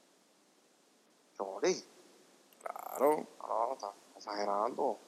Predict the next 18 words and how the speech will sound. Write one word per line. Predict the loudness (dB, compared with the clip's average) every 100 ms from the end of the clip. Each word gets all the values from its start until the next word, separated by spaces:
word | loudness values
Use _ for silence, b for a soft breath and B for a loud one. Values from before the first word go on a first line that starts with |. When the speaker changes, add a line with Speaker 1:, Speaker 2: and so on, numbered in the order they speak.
| -18
Speaker 1:
Se | -14
tiró | -6 -4
un | -2
Bellas | 0 -2 0
Artes, | -2 -2 -2 -2 -4
se | -6
tiró | -4 0
un |
Bellas | 2 2 2
Artes | -2 -4 -8
en | -8
febrero. | -8 -6 -2 0 2 0 -2 -20 -20 -20 -20 -20 -20 -20 _ _ -20 _ _
Speaker 2:
¿Qué | -6 -2
se | 0
tiró | 0 2 2
un | 2
Bellas | 2 4
Artes? | 2 0 -6